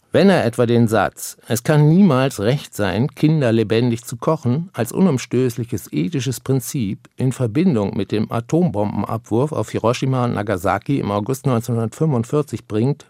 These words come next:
bleibt nichts in der Schwebe. Gegen jede utilitaristische Verteidigung der Bombenabwürfe mit dem scheinbar abwägenden Argument,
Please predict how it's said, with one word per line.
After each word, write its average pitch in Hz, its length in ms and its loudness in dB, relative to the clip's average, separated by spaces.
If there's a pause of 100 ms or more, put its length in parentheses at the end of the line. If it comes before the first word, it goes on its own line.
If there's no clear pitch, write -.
bleibt 110 320 -2
nichts 139 320 -2
in 123 100 -2
der 110 120 0
Schwebe. - 480 -6 (880)
Gegen 120 220 4
jede 165 320 4
utilitaristische 135 920 -2
Verteidigung 113 720 -2
der 107 120 -2
Bombenabwürfe 113 880 -2
mit 101 180 -4
dem 101 120 -2
scheinbar 117 480 0
abwägenden 110 720 0
Argument, 107 720 -2